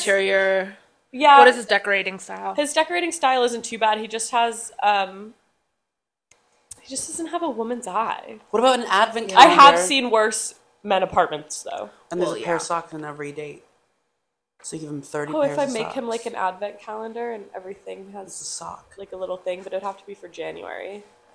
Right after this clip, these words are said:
Speaker 1: Yeah.
Speaker 3: But specifically socks.
Speaker 2: George Santos is on Cameo.
Speaker 3: George Santos is on Cameo.
Speaker 1: He is on Cameo.
Speaker 3: Missed the mark.
Speaker 1: Two hundred dollars.
Speaker 3: Yeah, and it, it used to be seventy-five. So it's already going so up.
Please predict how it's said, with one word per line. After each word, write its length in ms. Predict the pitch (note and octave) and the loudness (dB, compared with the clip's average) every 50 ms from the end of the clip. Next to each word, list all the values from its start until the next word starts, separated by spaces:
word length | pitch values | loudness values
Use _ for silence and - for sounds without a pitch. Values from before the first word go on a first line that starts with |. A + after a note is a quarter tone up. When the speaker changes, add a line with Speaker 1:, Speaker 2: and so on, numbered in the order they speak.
| _ _ _ _ _ _ _ _ _ _ _ _ _ _ _ _ _ _ - _ _ _ | _ _ _ _ _ _ _ _ _ _ _ _ _ _ _ _ _ _ -20 _ _ _
Speaker 1:
Yeah. 120 | F3 E3 | -20 -18
Speaker 3:
But 100 | D#3 D#3 | -16 -16
specifically 640 | D3+ - - C#3 - - D3 C#3+ - - _ _ - | -18 -16 -16 -16 -16 -16 -16 -20 -20 -20 _ _ -20
socks. 600 | - - - - - - _ _ _ - - - _ _ _ _ _ _ _ _ _ _ _ _ _ _ _ _ _ _ _ _ _ _ _ _ _ _ G#3 | -20 -18 -18 -20 -20 -20 _ _ _ -20 -20 -20 _ _ _ _ _ _ _ _ _ _ _ _ _ _ _ _ _ _ _ _ _ _ _ _ _ _ -14
Speaker 2:
George 240 | - A#3+ A3 G#3+ A3 | -8 -8 -8 -6 -8
Santos 440 | - A3+ G#3+ A3 - A3+ G3+ G3+ | -10 -10 -10 -12 -12 -12 -12 -12
is 100 | G3 F#3 | -14 -10
on 160 | F#3+ F3+ F3+ F#3 | -10 -10 -10 -12
Cameo. 540 | F#3 G3 F#3 F#3 F3+ F3+ F3+ F#3 F#3+ G3+ G3+ | -14 -14 -14 -12 -12 -12 -10 -12 -12 -14 -16
Speaker 3:
George 220 | - D#3+ D3+ D3+ | -12 -12 -12 -10
Santos 480 | - D#3+ D#3 D3 - - - - - - | -8 -8 -8 -10 -10 -14 -18 -18 -18 -14
is 80 | - | -10
on 160 | C#3+ C3+ C3 B2+ | -10 -10 -10 -10
Cameo. 580 | - - C3+ C3 C3 B2+ B2 B2+ B2 B2 B2 B2 B2+ | -14 -14 -12 -12 -12 -10 -10 -10 -10 -10 -14 -16 -18
Speaker 1:
He 220 | - - G#3 - - | -18 -18 -16 -12 -12
is 140 | G#3 G3 | -10 -8
on 180 | G#3 G#3 G3+ G3+ | -8 -10 -10 -10
Cameo. 560 | - - G3+ G3+ G3+ G3+ G#3 G#3+ A3+ A#3 - | -14 -10 -10 -10 -8 -8 -6 -4 -4 -2 -2
Speaker 3:
Missed 220 | - E3+ E3+ - - | -2 -2 -2 0 0
the 80 | A3 | 2
mark. 160 | A3 A3 A3+ A3+ | 4 4 4 4
Speaker 1:
Two 40 | - | 4
hundred 100 | - - | 6 6
dollars. 640 | A#3 G#3 G3+ G#3 G#3 A3 B3 D4 E4 F4+ - - | 6 6 6 4 4 4 4 2 0 -2 -8 -12
Speaker 3:
Yeah, 440 | D#3 D3+ D#3 D#3 D3 C#3+ C#3 C#3 C3+ - | -8 -4 -2 0 0 0 0 0 -2 -2
and 140 | D#3+ D#3+ D#3+ | -4 -6 -6
it, 140 | D#3+ B2+ - _ C#3 | -8 -10 -14 _ -14
it 60 | D#3 E3 | -14 -14
used 300 | D3 D#3+ F#3+ G#3+ G#3 - | -12 -10 -10 -10 -10 -8
to 40 | |
be 80 | - F3+ | -8 -6
seventy-five. 680 | F3 - E3 D#3 D3+ D3 C#3+ - D#3+ C#3+ B2+ C#3 C3+ - - _ _ _ _ _ _ _ _ _ _ _ | -4 -4 -4 -6 -6 -10 -4 -4 -4 -4 -4 -6 -14 -18 -20 _ _ _ _ _ _ _ _ _ _ _
So 140 | _ - D#3+ | _ -8 -8
it's 120 | D3+ - - | -8 -6 -2
already 300 | E3+ E3 E3+ F3 E3+ E3+ | 0 0 0 0 -2 -4
going 220 | E3 D#3 D3 C#3 | -6 -6 -8 -8
so 420 | - - - - E3+ E3 E3+ F3 | -10 -10 -8 -4 -2 -2 -2 -2
up. 260 | B2+ C3 B2+ B2+ - | -4 -6 -10 -12 -12